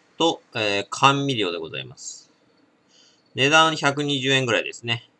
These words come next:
なんかやけに含まれてるな、原材料。なんか、今までのビール飲料とは全然、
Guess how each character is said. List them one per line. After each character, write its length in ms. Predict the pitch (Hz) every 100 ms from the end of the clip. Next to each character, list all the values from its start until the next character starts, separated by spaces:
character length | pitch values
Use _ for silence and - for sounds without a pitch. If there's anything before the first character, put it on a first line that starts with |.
| _ _ _ _ _ _ 120
な 140 | 147
ん 20 |
か 80 | 98
や 180 | 104 208
け 140 | 285
に 80 | 143
含 180 | - 127
ま 120 | 117
れ 60 | 110
て 100 | 98
る 60 |
な、 100 | 92 85
原 120 | 95 92
材 180 | 90
料。 160 | 82 82 - - _ _ - _ _ _ _ _ _ - - _ _ _ _ _ _ _ - - - -
な 120 | 127
ん 20 |
か、 240 | 120 92 - _ - -
今 420 | - 131 165 214 202
ま 40 |
で 80 | 127
の 240 | 95 - _ _ - - - - _ -
ビ 220 | 135 180
ー 40 | 180
ル 100 | 180
飲 180 | 185
料 220 | 143 110 101
と 340 | 95 90 87 - - - - - - _ _ _ _ - - - _ _ - _ -
は 180 | 92 92
全 280 | - 165 190
然、 260 | 165 165